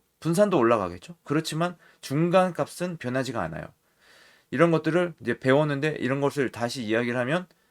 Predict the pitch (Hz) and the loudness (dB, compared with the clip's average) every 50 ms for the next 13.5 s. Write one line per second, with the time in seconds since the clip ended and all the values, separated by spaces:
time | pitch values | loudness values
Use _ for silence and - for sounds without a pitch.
0 | _ _ - 120 139 160 180 156 165 160 151 - - 117 113 113 113 90 80 82 | _ _ -2 4 6 6 6 6 4 2 0 0 0 -2 0 0 -2 -4 -6 -6
1 | 92 95 87 82 85 85 - - - _ _ _ _ 107 104 - 131 131 123 107 | -8 -10 -12 -12 -14 -16 -16 -18 -20 _ _ _ _ -12 -6 0 2 2 2 2
2 | - - _ - 233 226 214 - - 139 143 165 165 151 135 113 - - 123 117 | -2 -6 _ 2 4 6 6 6 6 4 4 4 4 2 0 -4 -6 -6 -4 -2
3 | 139 139 139 135 127 123 104 101 107 117 120 120 127 117 113 110 120 151 185 226 | -2 -2 -2 -2 -2 -2 0 2 2 2 2 0 -2 -4 -4 -4 -4 -4 -4 -6
4 | - _ _ _ _ _ _ - 107 - - - 127 135 147 139 135 143 117 101 | -8 _ _ _ _ _ _ -8 -8 -8 -6 -4 -4 -2 -2 -2 -4 -6 -6 -4
5 | 117 120 113 107 120 156 170 165 - - 123 131 143 135 143 156 135 - - 131 | -2 0 0 0 0 -2 -4 -4 -4 -4 -4 -4 -4 -4 -6 -6 -8 -6 -4 -2
6 | 123 120 110 101 107 110 139 170 196 - 92 101 113 117 123 120 113 120 151 175 | -2 -2 -2 -2 -4 -4 -4 -6 -4 -4 -2 -2 -2 -2 -4 -4 -4 -4 -6 -8
7 | 175 - - 117 - - - 110 101 131 123 107 95 92 87 90 101 151 190 - | -10 -12 -14 -14 -12 -6 -4 -4 -2 -2 -4 -6 -6 -8 -10 -10 -12 -14 -16 -18
8 | _ _ _ _ _ - 123 135 147 156 151 160 190 196 208 208 - 190 202 208 | _ _ _ _ _ -2 0 2 4 4 2 2 0 -2 -2 0 2 4 6 6
9 | 196 170 131 - - 120 117 117 131 190 170 - _ _ - 123 123 135 135 139 | 6 4 2 0 0 0 0 0 -2 -4 -8 -14 _ _ 0 0 2 2 2 2
10 | 139 127 127 117 113 113 135 165 185 202 - _ _ _ - 160 131 - 151 180 | 0 2 2 2 2 2 0 -2 -2 -4 -6 _ _ _ -2 0 2 4 4 4
11 | 175 - 190 175 165 156 139 127 123 - 107 110 107 107 110 107 101 110 113 113 | 4 2 0 2 2 2 0 0 -2 -4 -6 -6 -4 -2 -2 0 0 0 -2 -2
12 | 135 131 131 175 196 196 196 190 185 180 175 165 139 139 131 139 139 - 117 107 | -4 -6 -4 -4 -2 -2 0 0 2 2 2 2 2 2 0 0 -2 -6 -6 -6
13 | 107 110 107 107 107 101 101 139 165 175 | -4 -4 -2 -2 -2 -2 -2 -4 -6 -8